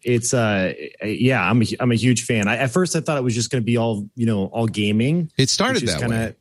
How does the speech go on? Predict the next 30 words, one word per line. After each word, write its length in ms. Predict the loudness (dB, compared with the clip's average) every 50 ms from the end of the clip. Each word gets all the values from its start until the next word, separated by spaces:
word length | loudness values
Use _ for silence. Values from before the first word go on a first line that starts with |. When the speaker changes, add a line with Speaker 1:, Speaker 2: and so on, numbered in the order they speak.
| _
Speaker 1:
it 60 | -6 -4
Speaker 2:
started 140 | -2 -2 0
Speaker 1:
started 220 | 0 0 0 0 -2
Speaker 2:
that 40 | -2
Speaker 1:
that 100 | -4 -4
Speaker 2:
way. 160 | -4 -4 -6 -6
Speaker 1:
way, 80 | -8 -6
Speaker 2:
Yeah. 120 | -4 -2
Speaker 1:
but 100 | 0 2
it, 160 | 2 2 0
it's 240 | 0 -2 -2 -2 -2
extended 640 | -2 -4 -2 -2 -2 0 0 0 -2 -2 -4 -4 -2
much, 300 | 0 0 0 0 -2 -4
uh, 240 | -6 -4 -4 -4 -4 -4 -8 -8 -2 0
much 240 | 2 2 2 2
further 260 | 0 0 2 2 2 2
than 160 | 2 2 0
that 180 | 0 0 -2
now. 300 | -4 -4 -4 -4 -6 -6 -6
So 220 | -4 -2 0 0
I'm, 260 | 2 2 2 2 2 0
I, 260 | 0 -2 -2 0 -2
I 20 |
think 260 | 0 0 0 0 0 -2
it's 160 | -2 -2 -2
a 40 | 0
great 400 | 0 0 -2 -2 -4 -8 -4 -2
pickup 280 | -2 0 0 -2 -4
for 120 | -4 -4 -2
them. 380 | 0 0 0 -2 -2 -4 -8